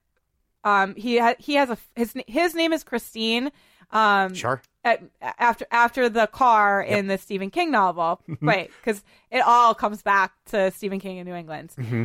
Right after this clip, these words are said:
Speaker 1: Um, and Christine, so Christine is evil, and Christine has a foot fetish, which those two things aren't, like, you're not necessarily evil because you have a foot fetish,
Speaker 2: And not
Speaker 1: but
Speaker 2: everyone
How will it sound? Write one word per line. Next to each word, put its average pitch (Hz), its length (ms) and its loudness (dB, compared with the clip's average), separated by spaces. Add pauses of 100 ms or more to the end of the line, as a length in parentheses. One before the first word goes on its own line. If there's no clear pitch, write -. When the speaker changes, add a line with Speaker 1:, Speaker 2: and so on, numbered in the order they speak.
(120)
Speaker 1:
Um, 202 560 2 (1000)
and 226 520 2
Christine, 277 640 -2
so 269 140 -8
Christine 311 340 -6
is 320 140 -6
evil, 247 400 2
and 220 140 -2
Christine 233 320 -8
has 226 140 -2
a 196 40 -20 (120)
foot 214 160 -2 (160)
fetish, 196 460 -2 (280)
which - 280 -8
those 240 260 0
two 262 140 -6
things 233 260 -4
aren't, 208 320 0 (480)
like, 208 180 -2 (600)
you're 247 160 -2
not 262 340 2
necessarily 226 720 0 (300)
evil 220 320 0
because 196 340 -4
you 202 80 -4
have 196 140 0
a 180 60 -6
foot - 280 -10
fetish, 180 200 0
Speaker 2:
And 143 100 2
not 139 100 4
Speaker 1:
but 147 100 4
Speaker 2:
everyone 120 680 0